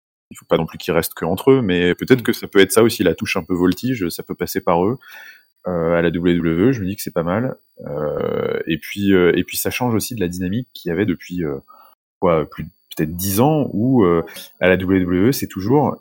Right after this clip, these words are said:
Speaker 1: qui sera le prochain Rey Mysterio, qui sera
Speaker 2: Mm.
Speaker 1: la, la prochaine superstar latino. Il y en a toujours une, et tu sais, on en pousse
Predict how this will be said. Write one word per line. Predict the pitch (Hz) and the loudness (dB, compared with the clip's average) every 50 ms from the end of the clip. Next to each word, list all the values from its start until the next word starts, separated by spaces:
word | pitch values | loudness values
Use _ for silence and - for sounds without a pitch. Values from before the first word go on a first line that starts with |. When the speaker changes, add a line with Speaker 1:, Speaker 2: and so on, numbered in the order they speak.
| _ - | _ -10
Speaker 1:
qui | - 131 | -8 -6
sera | 120 - 113 98 101 113 | -4 -2 0 2 2 2
le | 113 107 87 - | 2 2 0 0
prochain | - - 113 101 - - 123 123 120 101 | 0 0 0 0 0 0 0 0 0 2
Rey | 92 95 | 0 0
Mysterio, | 98 98 87 - - 87 82 90 98 113 127 131 127 | 0 0 -4 -4 -4 -2 0 2 2 2 2 0 0
qui | - - - 113 107 | -4 -8 -10 -10 -8
sera | - - 101 92 92 101 101 | -6 -4 -2 0 2 2 2
Speaker 2:
Mm. | 98 | 2
Speaker 1:
la, | 78 76 78 78 76 - - - - - - _ - | 0 -2 -2 -4 -4 -6 -8 -16 -20 -20 -20 _ -8
la | 87 - | -8 -8
prochaine | - - - 101 - 127 120 123 120 - - | -4 -2 -2 0 2 2 2 2 0 -4 -6
superstar | - - - - - - 113 - - - - 120 113 110 | -10 -12 -12 -8 -6 -6 -4 -4 -4 -4 0 2 2 4
latino. | 98 98 98 - - 107 120 143 | 4 4 2 0 0 0 2 2
Il | 143 | 2
y | 107 | 0
en | |
a | 95 92 | 0 -2
toujours | - - 117 135 131 - - - | -2 -2 -2 -2 -2 0 2 2
une, | 151 156 151 151 | 4 4 4 4
et | - | 2
tu | - - | 0 -2
sais, | - 127 | -2 0
on | 123 107 | 2 2
en | 98 95 | 2 2
pousse | 95 - - 143 123 - - | 0 -2 -4 -4 -4 -4 -6